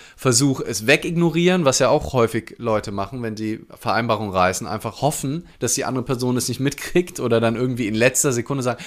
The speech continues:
„Ah ja, kommt jetzt dann wieder.“ Man bringt sich einfach in Teufels Küche, verliert die Selbstachtung, weil man halt auch nicht ehrlich mit sich selbst ist. Und das viel mehr zu kultivieren. Und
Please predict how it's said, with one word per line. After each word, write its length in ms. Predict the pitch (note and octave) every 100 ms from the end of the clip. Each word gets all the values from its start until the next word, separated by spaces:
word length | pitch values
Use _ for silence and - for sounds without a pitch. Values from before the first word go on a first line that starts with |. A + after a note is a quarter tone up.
| - -
„Ah 140 | D3+
ja, 300 | D3+ C#3 D3
kommt 260 | C#3+ C3+ C3
jetzt 220 | A#2 -
dann 240 | C3 C#3
wieder.“ 280 | C3 B2+ B2 - - - - -
Man 240 | B2+ B2+
bringt 340 | C3 C#3 F#3+ G#3+
sich 180 | F3+ D#3+
einfach 220 | D3+ D3
in 100 | C3+
Teufels 400 | - E3+ D3 -
Küche, 300 | - F3 D3
verliert 400 | C3+ C3 F3 F3+
die 60 |
Selbstachtung, 840 | A#2 C3 D#3 - C3 D#3+ - F#3 F3+
weil 100 | C#3
man 180 | B2+
halt 120 | B2 -
auch 100 | A#2+
nicht 220 | A#2+ G#2+
ehrlich 320 | B2 C3 C3
mit 140 | A#2
sich 160 | - -
selbst 320 | A2+ C3+ -
ist. 220 | F#3 F#3 - - - - - - -
Und 400 | C3 B2+ B2 - - _ _ _ _ _ _ _ _ _ - _ _ _ -
das 200 | C3+ -
viel 280 | - F#3 F#3
mehr 360 | F3 E3 D#3+
zu 120 | D#3+
kultivieren. 680 | C#3+ D3 C#3 C3 E3 F3+ A#2
Und 180 | G#2+